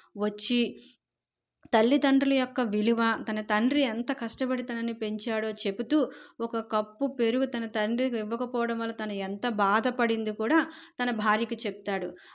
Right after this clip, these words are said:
అదంతా విని తన భార్యకు బుద్ధి రావటానికి తన భర్త అలా చేశాడని ఆలోచించి, గ్రహించి తన భర్తకు కూడా క్షమాపణ కోరుకుంటూ, తర్వాత అక్కడి నుంచి ముగ్గురు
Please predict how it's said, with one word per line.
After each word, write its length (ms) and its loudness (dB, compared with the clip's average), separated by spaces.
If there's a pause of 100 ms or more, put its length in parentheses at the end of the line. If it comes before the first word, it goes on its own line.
అదంతా 460 2
విని 340 0 (300)
తన 140 -2 (140)
భార్యకు 360 4 (100)
బుద్ధి 280 0
రావటానికి 600 0
తన 180 -8
భర్త 320 -4
అలా 220 0 (140)
చేశాడని 600 -2 (180)
ఆలోచించి, 580 -4
గ్రహించి 540 2 (360)
తన 160 -4
భర్తకు 520 -2
కూడా 240 0 (280)
క్షమాపణ 640 -4 (120)
కోరుకుంటూ, 540 -2 (440)
తర్వాత 420 -2
అక్కడి 260 -4
నుంచి 260 -4
ముగ్గురు 360 -6